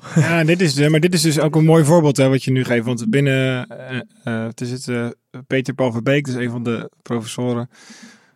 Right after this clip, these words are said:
mannen die bij ons rondloopt aan de universiteit. En die, eh, heeft heel erg het voorbeeld altijd van de echoscopie. Eh, op het moment dat jij een kind krijgt, dan kan er een echo plaatsvinden om het een en ander al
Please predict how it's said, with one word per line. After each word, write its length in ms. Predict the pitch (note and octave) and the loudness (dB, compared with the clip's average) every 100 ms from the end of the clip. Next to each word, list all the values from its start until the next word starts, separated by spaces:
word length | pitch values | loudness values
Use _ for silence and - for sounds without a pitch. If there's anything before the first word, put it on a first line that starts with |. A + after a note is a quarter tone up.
| _ | _
mannen 600 | A#2+ A#2 A#2+ A#2 A#2 G2+ - | -2 0 2 0 -2 -6 -8
die 100 | A#2 | -2
bij 100 | B2 | -2
ons 180 | A#2+ A#2 | 0 0
rondloopt 440 | C3+ B2+ B2+ - | 0 2 0 2
aan 100 | A#2+ | 0
de 80 | B2 | 2
universiteit. 720 | B2 A#2 A2 - A#2 A#2 - | 2 2 -2 -2 -2 -2 -4
En 240 | C3+ A#2+ A2+ | 0 0 2
die, 300 | A#2+ A2+ - _ | 0 -2 -4 _
eh, 520 | A#2 A2+ A2+ A2+ G#2+ A2 _ _ _ _ _ _ | -4 -2 -2 -2 -4 -8 _ _ _ _ _ _
heeft 280 | B2 A#2+ C3 | -6 -4 0
heel 120 | B2 | 0
erg 100 | A#2+ | 0
het 120 | A#2+ | -2
voorbeeld 280 | C3+ B2 A#2+ | -2 -2 -2
altijd 200 | B2 - | -4 -4
van 160 | B2 | -4
de 280 | A#2+ A#2 A2+ - | -2 -2 -4 -6
echoscopie. 760 | A#2+ C3 - A#2+ - A2+ F#2+ - | -6 -4 -2 -4 -4 -6 -6 -12
Eh, 120 | - | -12
op 180 | A#2+ A2+ | -10 -10
het 80 | A2+ | -8
moment 220 | A#2+ A#2 | -6 -6
dat 120 | A2+ | -4
jij 180 | A#2 A2+ | -2 -2
een 80 | A#2 | -2
kind 220 | B2 B2 | -2 -4
krijgt, 300 | A#2+ A#2+ A2+ | -4 -6 -6
dan 300 | A2+ A2 G#2+ - _ - | -6 -6 -8 -14 _ -8
kan 160 | A2+ | -4
er 60 | G#2+ | -4
een 80 | G#2 | -4
echo 260 | A2 B2 | -6 -6
plaatsvinden 480 | A2+ A2 G#2+ A#2+ A2 | -6 -6 -6 -6 -6
om 60 | A2+ | -6
het 80 | A2 | -6
een 60 | A2+ | -6
en 60 | A2 | -4
ander 220 | A2 A2 | -4 -6
al 220 | G#2+ | -6